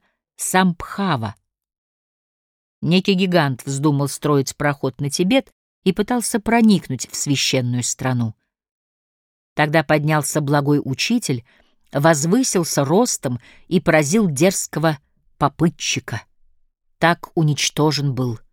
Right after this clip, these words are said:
гигант. И теперь в пещере стоит изображение Падма Самбхавы, а за ним каменная дверь. Знают, что учитель скрыл за дверью священные тайны для будущего,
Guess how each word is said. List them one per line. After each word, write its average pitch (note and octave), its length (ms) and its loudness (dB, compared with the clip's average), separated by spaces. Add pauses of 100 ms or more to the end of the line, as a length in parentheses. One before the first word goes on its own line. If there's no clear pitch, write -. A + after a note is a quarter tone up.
(340)
гигант. A#2 760 -4 (720)
И E3+ 100 2
теперь C#4 320 0
в - 40 -20
пещере C#4 440 0
стоит A#3 360 -2
изображение G#3 680 2
Падма G3 540 0 (340)
Самбхавы, D3+ 880 0 (340)
а D#3 120 2
за F3+ 140 4
ним B3+ 200 4
каменная D#3 560 0
дверь. A#2+ 380 -4 (680)
Знают, F3+ 420 2
что - 260 0
учитель F3+ 720 -2 (260)
скрыл G#3 460 2
за E3 180 4
дверью F#3 360 0
священные E3+ 640 0
тайны E3+ 400 0
для D3 180 0
будущего, D#3+ 640 -2